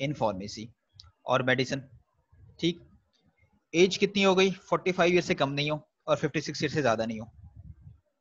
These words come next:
दो चीजें आ गई, क्वालिफिकेशन आ गई, एज लिमिट आ गई। एक्सपीरियंस, ट्वेंटी ईयर्स का एक्सपीरियंस हो, management of pharmaceutical field और regulatory affairs in public sector।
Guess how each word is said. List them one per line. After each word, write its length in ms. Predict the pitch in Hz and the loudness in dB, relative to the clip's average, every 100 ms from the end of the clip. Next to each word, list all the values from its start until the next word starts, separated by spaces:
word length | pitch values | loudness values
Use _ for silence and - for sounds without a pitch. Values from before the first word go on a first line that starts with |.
| _ _ _ | _ _ _
दो 160 | 120 143 | -2 -2
चीजें 220 | 170 165 | 0 2
आ 60 | 160 | 2
गई, 140 | 170 | 2
क्वालिफिकेशन 720 | 170 - 131 139 151 156 185 | -4 -2 -2 -2 -4 -4 2
आ 100 | 175 | 2
गई, 220 | 175 190 190 _ - | 4 0 -2 _ -2
एज 220 | 156 147 | 0 2
लिमिट 280 | 135 127 117 | 0 0 0
आ 80 | 104 | -2
गई। 160 | 98 - - _ _ _ _ _ _ 151 | -4 -14 -20 _ _ _ _ _ _ -8
एक्सपीरियंस, 560 | - 185 190 208 - - - _ _ | -4 0 0 0 -4 -8 -12 _ _
ट्वेंटी 260 | 156 160 196 | -2 -2 2
ईयर्स 220 | 185 - | 2 2
का 80 | 180 | -2
एक्सपीरियंस 460 | - 147 156 185 | 0 -2 0 0
हो, 220 | 202 247 _ _ _ - | -2 -4 _ _ _ -4
management 400 | 127 147 143 170 | -2 -2 -2 2
of 80 | 170 139 | 2 2
pharmaceutical 580 | 131 139 160 160 160 | 0 -2 -4 -4 0
field 180 | 180 196 | 0 0
और 240 | 175 135 135 | 0 2 2
regulatory 440 | 139 147 156 143 | 2 0 2 0
affairs 320 | - 170 202 - _ _ _ _ _ _ _ _ - _ - | 0 -2 -2 -10 _ _ _ _ _ _ _ _ -20 _ -4
in 140 | 190 185 | -4 2
public 280 | 156 147 156 | 0 2 0
sector। 360 | 147 - 117 | 0 -4 -8